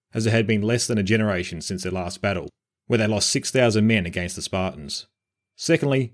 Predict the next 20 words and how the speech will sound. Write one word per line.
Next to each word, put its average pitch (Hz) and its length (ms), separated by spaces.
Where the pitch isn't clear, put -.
they 120 120
wanted 143 260
the 123 80
command 120 460
of 95 80
half 110 320
the 113 100
League, 82 400
even 131 220
though 117 140
they 107 120
thought 107 460
they 117 100
were 98 100
entitled 92 340
to 92 60
command 90 360
all 92 180
of 92 100
it. - 180